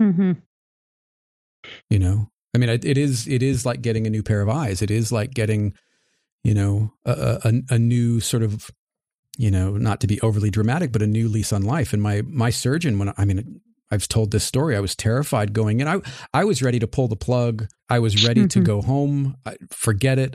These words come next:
Speaker 2: I'm not gonna do this. I'm terrified. And, you know, I, like I said, I've told this before where she knelt down beside me and she said, "Don't worry, I'm gonna change your life."
Speaker 1: Mm-hmm.
Speaker 2: And she did.
Speaker 1: Mm-hmm.
Speaker 2: Hundred percent. You know, so th-, to, to anyone who is out there who is listening, and I've gotten such wonderful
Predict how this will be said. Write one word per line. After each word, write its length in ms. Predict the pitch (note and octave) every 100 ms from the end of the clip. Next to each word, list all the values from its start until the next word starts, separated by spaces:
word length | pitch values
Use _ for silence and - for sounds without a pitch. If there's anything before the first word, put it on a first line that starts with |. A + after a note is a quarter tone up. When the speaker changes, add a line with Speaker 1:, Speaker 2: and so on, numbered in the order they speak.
| -
Speaker 2:
I'm 120 | F#2
not 180 | A2 B2+
gonna 160 | A#2+
do 120 | A2 A2+
this. 200 | A2+ -
I'm 80 | G2
terrified. 720 | - - C#3 B2 B2 A#2+ A2+ - _ _ _ _ _ _ - -
And, 560 | A2 G#2+ G#2+ A2 G#2 A#2 _ G3+
you 140 | G#2+
know, 180 | G2+ G#2+
I, 120 | G#2+
like 260 | - G#2 A#2
I 40 |
said, 180 | G2 C3+
I've 120 | A2
told 200 | - A2+
this 120 | G#2+ -
before 320 | G2+ D3+ D3+
where 120 | G#2+
she 220 | - A#2+
knelt 240 | A2 A#2 B2
down 220 | A2 A2
beside 420 | G#2 A2+ B2 D3
me 80 | A2
and 100 | G#2+
she 140 | A#2
said, 180 | - A2
"Don't 200 | A2+ B2+
worry, 240 | B2+ B2 G2+
I'm 80 |
gonna 160 | G#2+ A2+
change 280 | - A2+ A2+
your 100 | A#2
life." 440 | A#2 C3+ - - - _ G#3+
Speaker 1:
Mm-hmm. 320 | F#3+ F3+ D#3+ - _ _ _
Speaker 2:
And 120 | B2 G#2
she 120 | C3
did. 360 | C3 A3+ - - _ _
Speaker 1:
Mm-hmm. 200 | A#3 G3+
Speaker 2:
Hundred 200 | F#3 F3+
percent. 460 | D#3 C3 G#3 G#2 - _ _
You 80 | A2+
know, 100 | G#2+
so 400 | G#2 C#3+ B2+ A#2+ - - - - _ D#3 C3 - - -
th-, 200 | D#3+ -
to, 140 | C#3 C3+
to 160 | D#3
anyone 480 | C#3+ E3+ F3+ C#3 B2
who 180 | A2+ B2+
is 140 | A#2+
out 240 | C3 C3 C3
there 200 | B2 G#2+
who 160 | B2
is 140 | A2+ G#2
listening, 400 | C#3 - A2+ G2
and 100 | G2+
I've 160 | G#2+ -
gotten 300 | B2 A#2+ G#2+
such 440 | - C#3+ C#3 -
wonderful 1000 | A#2+ B2 C#3 D3 C3+ G#2 G#2+ G2+ G2+